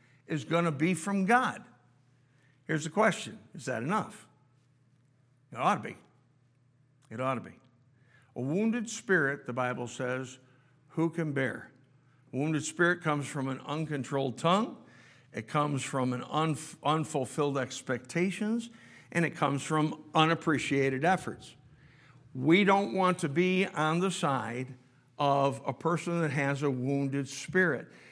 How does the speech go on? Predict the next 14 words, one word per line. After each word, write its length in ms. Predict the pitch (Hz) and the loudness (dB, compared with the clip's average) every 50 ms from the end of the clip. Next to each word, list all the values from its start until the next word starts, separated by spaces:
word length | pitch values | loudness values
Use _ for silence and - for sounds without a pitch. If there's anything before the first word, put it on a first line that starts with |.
| - _ | -20 _
because 400 | _ 175 160 - 165 156 143 127 | _ 0 2 4 2 2 2 0
when 240 | 135 131 135 135 131 | -2 -2 -2 0 0
you 140 | 135 135 135 | 0 0 -2
get 360 | 123 127 139 165 185 185 185 - | -2 0 2 2 2 2 0 -2
a 120 | - 123 | -2 0
wounded 500 | 123 120 120 131 156 190 208 208 208 208 | 0 0 -2 -2 0 0 2 2 2 2
s-, 160 | 170 - - - | 0 -2 -6 -4
uh, 100 | - 127 | -4 -4
the, 300 | 131 - - - 92 82 - - | -4 -4 -6 -8 -10 -10 -10 -6
your, 300 | - 131 - - 113 110 - - | -4 -4 -2 -2 -4 -6 -6 -6
your 140 | 135 120 110 | -6 -6 -6
spirit 580 | - - - - - 226 269 285 277 254 - | -6 -10 -10 -2 2 2 4 4 2 0 0
will 360 | 185 180 170 165 156 147 139 123 | 2 6 6 6 6 6 4 0
sustain 1080 | - - - 135 - - - - - 202 196 202 202 208 214 220 214 220 202 - - | -6 -4 -4 -4 -4 -4 -8 -4 0 2 2 4 4 4 4 4 4 2 2 0 -4